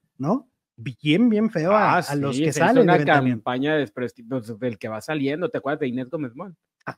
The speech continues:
Speaker 1: Ajá.
Speaker 2: De Marta.
Speaker 1: De
Speaker 2: Bueno, de
Speaker 1: Mar-
Speaker 2: Pepillo ya ni hablamos.
Speaker 1: A Pepillo
Speaker 2: Se
Speaker 1: de
Speaker 2: fue
Speaker 1: Chacha
Speaker 2: como
Speaker 1: no
Speaker 2: las,
Speaker 1: lo bajaban.
Speaker 2: fue, fue como las chachas, decía, decía
Speaker 1: Ujú.
Speaker 2: Pati.
Speaker 1: Y se burlaban bien feo de él y todo, del
Speaker 2: Ah.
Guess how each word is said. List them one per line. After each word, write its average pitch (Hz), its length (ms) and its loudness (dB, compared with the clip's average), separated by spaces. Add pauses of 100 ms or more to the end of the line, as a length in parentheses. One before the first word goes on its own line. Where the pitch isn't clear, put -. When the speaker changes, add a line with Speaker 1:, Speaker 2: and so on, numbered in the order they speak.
(120)
Speaker 1:
Ajá. 139 560 2
Speaker 2:
De 123 260 0
Marta. 123 600 -4 (320)
Speaker 1:
De 143 60 -8
Speaker 2:
Bueno, 196 200 6
de 160 100 8
Speaker 1:
Mar- 123 140 2
Speaker 2:
Pepillo 165 260 4
ya 147 120 8
ni 139 100 2
hablamos. 143 520 0 (180)
Speaker 1:
A 139 180 0
Pepillo 160 360 2
Speaker 2:
Se 214 60 6
Speaker 1:
de 170 60 6
Speaker 2:
fue 151 80 6
Speaker 1:
Chacha 165 200 6
Speaker 2:
como 160 120 2
Speaker 1:
no 147 120 4
Speaker 2:
las, 180 60 2
Speaker 1:
lo 190 140 2
bajaban. 233 580 2
Speaker 2:
fue, 156 160 0
fue 135 200 -4
como 156 260 -2
las 120 180 -4
chachas, 135 480 -12
decía, 127 320 -12 (400)
decía 135 280 -6
Speaker 1:
Ujú. 185 80 -10
Speaker 2:
Pati. 131 300 -8 (180)
Speaker 1:
Y 135 120 -6
se 156 80 2
burlaban 147 460 0
bien 151 200 0
feo 143 200 -4
de 135 380 -2
él 165 100 -2
y 151 80 -4
todo, 175 800 2 (120)
del 135 180 -4
Speaker 2:
Ah. - 80 -10